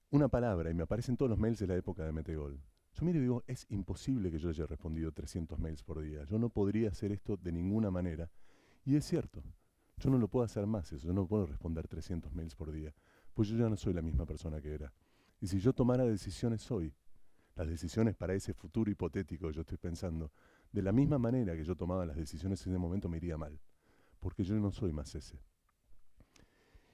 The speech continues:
¿Y por qué hacemos todo esto? A mí me pasaron dos cosas. Todo el festival de San Sebastián y demás, qué sé yo, la verdad que sí,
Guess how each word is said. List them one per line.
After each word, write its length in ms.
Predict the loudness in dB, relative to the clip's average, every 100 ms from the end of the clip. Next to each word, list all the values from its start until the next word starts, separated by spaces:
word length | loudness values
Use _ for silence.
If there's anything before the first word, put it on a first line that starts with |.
| -4
¿Y 100 | 2
por 160 | 4 4
qué 80 |
hacemos 320 | 4 4 4 4
todo 240 | 4 6
esto? 300 | 4 0 -4 -4 -12 _ _ -20 -20 -20 -20 -18 -18 -20 _ _ _ _ _ _ _ _ _ _ _ _ _
A 80 | 6
mí 60 | 8
me 60 | 8
pasaron 320 | 8 6 6
dos 100 | 4
cosas. 460 | 2 0 -2 -4 2
Todo 120 | 2
el 80 | 4
festival 360 | 2 4 4
de 60 | 4
San 160 | 0
Sebastián 640 | 0 -2 2 4 6 4 2
y 40 |
demás, 520 | 2 2 2 2 0
qué 120 | -6 -12
sé 220 | -10 -8
yo, 200 | -8 -6
la 100 | -2
verdad 260 | 0 0
que 240 | 0 -2 -2
sí, 140 | 0